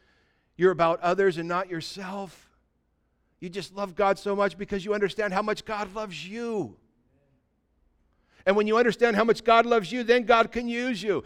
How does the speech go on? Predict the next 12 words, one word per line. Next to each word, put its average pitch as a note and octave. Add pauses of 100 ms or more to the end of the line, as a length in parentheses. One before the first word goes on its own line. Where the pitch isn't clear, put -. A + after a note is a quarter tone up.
(140)
Isn't A3+
it C#4
funny A#3+
when A#3
you G#3+
meet A3+
visitors, G3+
even A3+
in A3
the G#3
church, G#3
like F#3+